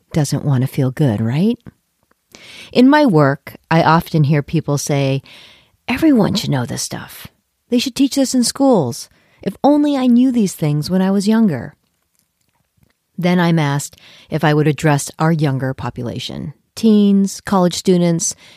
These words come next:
and those venturing into the world on their own for the first time. So this episode is dedicated especially to them. There are so many things I want them to know, but I am going to start with ones that can have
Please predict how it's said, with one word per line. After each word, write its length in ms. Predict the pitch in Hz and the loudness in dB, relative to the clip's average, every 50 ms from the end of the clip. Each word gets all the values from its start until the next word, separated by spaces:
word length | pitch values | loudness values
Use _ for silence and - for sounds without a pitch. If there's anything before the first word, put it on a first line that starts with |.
| - - _ - | -20 -20 _ -2
and 160 | - 175 165 | 2 2 4
those 360 | 165 175 180 190 202 185 185 | 4 4 4 4 2 0 -2
venturing 720 | 160 160 180 180 175 - - 190 180 175 175 175 180 175 170 | -2 0 0 0 0 -2 -4 -4 -2 -2 0 0 0 0 0
into 240 | 165 160 - 156 | -2 -2 -2 -4
the 120 | 143 180 185 | -2 -2 -2
world 400 | 165 156 151 147 143 147 139 151 | -2 0 -2 0 -2 -2 -4 -4
on 120 | 151 151 | -2 -2
their 220 | 160 165 170 - - | 0 -2 -2 -2 -2
own 320 | 151 131 120 127 123 117 | -2 -2 -2 -2 -4 -6
for 180 | - - 139 135 | -6 -8 -8 -6
the 100 | 151 135 | -6 -8
first 300 | - 117 117 - - - | -6 -8 -10 -10 -10 -12
time. 320 | - - - - - - - _ _ _ _ _ _ _ _ _ _ _ - - - - | -12 -10 -10 -10 -10 -12 -16 _ _ _ _ _ _ _ _ _ _ _ -20 -20 -20 -18
So 160 | - - 233 226 | -2 0 2 2
this 240 | 214 285 294 - | 4 2 0 0
episode 720 | - - 156 - 151 147 - - 123 127 127 131 143 151 | -2 -4 -4 -4 -6 -8 -6 -4 -4 -2 -2 -2 -4 -4
is 180 | - - 147 139 | -4 -4 -4 -2
dedicated 600 | - 175 165 160 165 147 - 165 156 143 151 147 | 0 0 0 0 -2 -2 -2 -4 -2 -2 -2 -4
especially 720 | 151 170 - - 196 185 185 - - 190 190 196 208 220 - | -4 -6 -4 -2 -2 -2 -2 -4 -4 -4 -4 -4 -4 -6 -8
to 160 | - - 233 | -10 -10 -6
them. 360 | - 165 123 101 76 - 139 - _ _ _ _ _ - - _ - _ _ | -4 -4 -4 -4 -6 -10 -12 -14 _ _ _ _ _ -20 -20 _ -20 _ _
There 120 | 185 190 - | -6 -2 0
are 180 | 185 202 208 | 0 0 0
so 520 | 208 - - - - 220 233 233 233 247 233 | -2 -4 -6 -2 2 4 4 6 6 6 4
many 260 | 220 220 202 185 190 | 4 4 4 2 0
things 460 | - - 180 156 135 127 135 143 - | 0 0 0 0 0 -2 -4 -6 -4
I 100 | - 160 | -4 -2
want 220 | 143 147 143 139 | -2 0 -2 0
them 120 | - 143 139 | 0 0 0
to 80 | 135 135 | 0 0
know, 320 | 135 127 127 123 127 139 - - - - - - _ | -2 -2 -2 -4 -6 -8 -10 -16 -20 -20 -20 -20 _
but 220 | - 175 175 - - _ | -2 -2 -2 -2 -2 _
I 160 | 175 175 180 | -2 0 0
am 200 | 180 180 170 170 | 2 2 2 2
going 300 | 151 - 170 175 180 202 | 2 2 2 4 4 2
to 100 | 208 247 | 0 -2
start 400 | - - - 147 127 127 - - | -6 -4 -4 -2 -2 -2 -4 -4
with 160 | - 160 - | -6 -6 -4
ones 360 | 147 139 147 147 143 143 143 - | -2 -2 -2 0 0 -2 -2 -4
that 220 | 147 135 - - | -6 -6 -6 -6
can 160 | - 160 151 143 | -4 -4 -2 -2
have 400 | 156 147 139 131 131 151 147 | -2 -2 -4 -4 -6 -8 -10